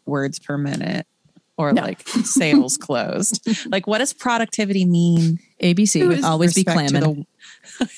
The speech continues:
Speaker 2: Yeah. So, so thinking about it from, from our perspective, looking at, at bivalves, right, we're thinking sort of qualitatively about how many nutrients or how much nutrient load was in the water, right? So
Speaker 1: Okay.
Speaker 2: it's, are they living in a really productive environment, or are they living in a
Speaker 1: Okay.
Speaker 2: really nutrient poor environment?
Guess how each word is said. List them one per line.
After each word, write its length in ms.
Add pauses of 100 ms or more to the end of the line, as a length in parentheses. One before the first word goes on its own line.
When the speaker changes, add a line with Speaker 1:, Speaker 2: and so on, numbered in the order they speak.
Speaker 2:
Yeah. 300
So, 300
so 200
thinking 260
about 200
it 260
from, 400
from 260
our 140
perspective, 640
looking 300
at, 260 (140)
at 120
bivalves, 420
right, 140
we're 120
thinking 340
sort 200
of 100
qualitatively 680
about 280
how 160
many 160
nutrients 640
or 100
how 140
much 280
nutrient 520
load 180
was 160
in 80
the 80
water, 400 (100)
right? 240
So 160
Speaker 1:
Okay. 100
Speaker 2:
it's, 120
are 160
they 140
living 200
in 60
a 40
really 200
productive 460
environment, 640
or 80
are 60
they 160
living 280
in 60
a 80
Speaker 1:
Okay. 200
Speaker 2:
really 140
nutrient 500
poor 180
environment? 540